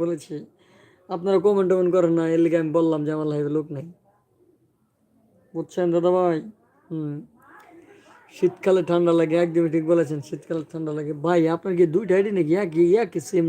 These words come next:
নাম। জুয়েল ভাই, জুয়েল ভাই, অনেক অনেক ধন্যবাদ জুয়েল ভাইকে, অনেক ধন্যবাদ আপনাকে। তো কিছুক্ষণ আগে কিন্তু আমার লাইভে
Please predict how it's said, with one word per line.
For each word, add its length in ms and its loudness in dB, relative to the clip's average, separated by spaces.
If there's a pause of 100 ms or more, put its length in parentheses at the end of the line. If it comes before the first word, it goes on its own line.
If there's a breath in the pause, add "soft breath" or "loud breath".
নাম। 100 -2 (4000)
জুয়েল 240 6
ভাই, 180 4
জুয়েল 220 2
ভাই, 160 2
অনেক 180 -4
অনেক 200 -4
ধন্যবাদ 300 -2
জুয়েল 180 0
ভাইকে, 240 -2 (120)
অনেক 180 0
ধন্যবাদ 320 0
আপনাকে। 280 -2 (600 soft breath)
তো 60 -8 (120)
কিছুক্ষণ 360 -2
আগে 120 2 (100)
কিন্তু 180 0
আমার 160 -2
লাইভে 180 -2